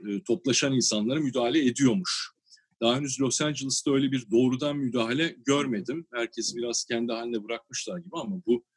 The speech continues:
bugünden yarına da değişebilir. Rakamlar... e, arttıkça tabii sağlık sistemini, e, bir anda kitleme olasılığı var. O yüzden de,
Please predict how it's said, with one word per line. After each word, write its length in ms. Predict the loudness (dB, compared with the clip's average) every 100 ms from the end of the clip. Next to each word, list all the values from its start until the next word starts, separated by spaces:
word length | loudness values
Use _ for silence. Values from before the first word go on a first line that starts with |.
| -20 _
bugünden 320 | -2 0 2 2
yarına 420 | 2 2 0 0
da 160 | 0
değişebilir. 640 | 0 0 2 0 2 -2 -4 _ -8
Rakamlar... 720 | -8 -4 -2 0 -2 -4 -12 -8
e, 100 | -6 -4 -4 -6 -8 _ -20 -20 -18 -18 -14 -6
arttıkça 680 | -6 -2 -4 -2 -2 -2
tabii 300 | 0 2 2 2
sağlık 480 | 2 2 2 2
sistemini, 720 | 0 0 0 2 2 2 0 -2 0
e, 40 | 0 0 -2
bir 40 |
anda 260 | -2 0 -2
kitleme 440 | -4 -4 0 0
olasılığı 640 | 2 0 0 0 0 2 2
var. 160 | 0
O 160 | 0 0
yüzden 440 | 0 -2 -2 0
de, 200 | 0 -2